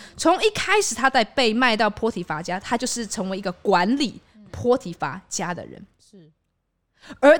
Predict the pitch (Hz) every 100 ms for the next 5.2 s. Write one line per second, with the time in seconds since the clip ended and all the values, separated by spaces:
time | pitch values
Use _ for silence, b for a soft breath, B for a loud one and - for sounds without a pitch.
0 | - 277 277 311 - 370 302 - 320 -
1 | - - 427 403 320 240 294 233 220 -
2 | 302 302 320 269 208 190 214 _ - -
3 | 349 - _ 233 254 - 285 208 170 175
4 | 165 - 294 240 240 185 269 254 - 262
5 | 262